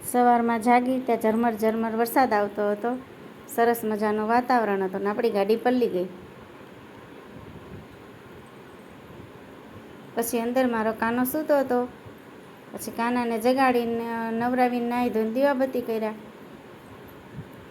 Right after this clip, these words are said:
પછી નાહી ધોઈને તૈયાર થઈ ગયા ને કામે જવા તૈયાર થઈ ગઈ.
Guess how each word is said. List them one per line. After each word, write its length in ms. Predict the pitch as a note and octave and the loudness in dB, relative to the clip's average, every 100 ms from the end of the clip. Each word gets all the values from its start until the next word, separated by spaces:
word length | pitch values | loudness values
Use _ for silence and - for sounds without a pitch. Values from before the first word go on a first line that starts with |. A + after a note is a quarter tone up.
| - - - - - - - - - - - - - - - - - - - - - - - - - - - - | -20 -20 -20 -20 -20 -20 -20 -20 -20 -20 -20 -18 -18 -20 -20 -20 -20 -20 -20 -20 -20 -20 -20 -20 -20 -20 -20 -8
પછી 520 | A3+ A#3+ B3 B3 B3 | -6 0 2 4 2
નાહી 220 | A#3+ B3 | 2 2
ધોઈને 200 | B3 A#3+ | 2 2
તૈયાર 260 | A3+ B3+ B3 | 2 2 2
થઈ 140 | B3+ | 2
ગયા 160 | G#3+ G#3+ | -2 0
ને 320 | G#3+ A3+ A#3 - | 0 -2 -4 -6
કામે 260 | A#3 A#3 A#3 | -2 0 0
જવા 300 | G#3 G#3+ A3 | 0 2 2
તૈયાર 340 | A3 A#3 A3 | 0 0 0
થઈ 160 | G#3+ G#3+ | 0 -4
ગઈ. 200 | G3 F#3+ | -4 -6